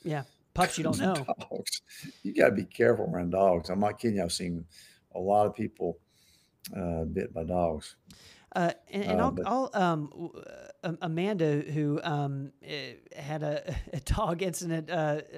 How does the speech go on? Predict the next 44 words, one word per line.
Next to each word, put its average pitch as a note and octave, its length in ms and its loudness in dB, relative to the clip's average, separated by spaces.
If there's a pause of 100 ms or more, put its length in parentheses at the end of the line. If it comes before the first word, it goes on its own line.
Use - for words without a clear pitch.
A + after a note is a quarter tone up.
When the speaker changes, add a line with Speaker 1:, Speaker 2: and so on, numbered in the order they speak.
(760)
Speaker 1:
not F#3 360 0
coincidentally, D3 680 -2
this D3 120 -2
was, C#3+ 140 -4
this D#3 260 -4
was F3+ 120 -4
a F3+ 60 -2
different G#3 300 -2
type E3+ 240 0
of C#3+ 120 -4
dog C#3 260 -2
incident, C#3 380 -8 (400)
but, D#3 280 4
um, D3+ 220 2
she's A3 320 -2
using F3 320 2
that D#3 180 -2
cream D#3+ 260 -2
as C#3+ 100 -2
well. D3+ 280 6
She D#3+ 180 -4
got D#3 180 -2
stitched - 340 -8
up D3 180 -2
by C#3 120 -2
Margot, D3 560 0 (520)
um, C#3+ 300 2
in C#3 140 0
Fountain D3 240 0
City D#3 260 4
around, C#3+ 360 2 (100)
uh, C#3+ 340 -2
on C#3+ 160 -2
her C3+ 320 -2 (100)
hand, D#3+ 480 0
and, C3+ 300 -6
um, C3+ 400 -4
this E3+ 220 0
scar F3 280 4
cream C#3+ 360 -4
is, - 340 -6
is C3+ 360 -2 (100)
phenomenal. C#3+ 580 0
Uh, C3+ 240 2